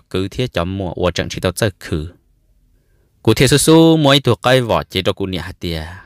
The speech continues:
cô nè. Cô có ý rau tu ấy, có nọ thuộc cái nọ. Cô mua cho con nọ, hạt tiền hú nọ, cô mua nhá là.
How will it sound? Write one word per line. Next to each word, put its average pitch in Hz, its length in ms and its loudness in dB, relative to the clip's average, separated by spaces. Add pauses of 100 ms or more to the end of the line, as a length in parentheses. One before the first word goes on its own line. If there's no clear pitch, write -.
(140)
cô 95 120 -4
nè. 87 260 -4 (1600)
Cô 107 180 4
có 120 140 2
ý 139 580 2
rau 127 200 0
tu 117 300 -4
ấy, 82 280 -6
có 110 100 0
nọ 110 140 0
thuộc - 200 -10
cái 107 200 -2
nọ. 90 340 -8 (800)
Cô - 120 -4
mua 107 120 2
cho 98 120 2
con 104 260 0
nọ, 98 300 0 (420)
hạt 95 120 -4
tiền 92 200 -2
hú 110 60 0
nọ, 104 180 0
cô 87 120 -6
mua 98 160 0
nhá 104 340 0
là. 101 180 -6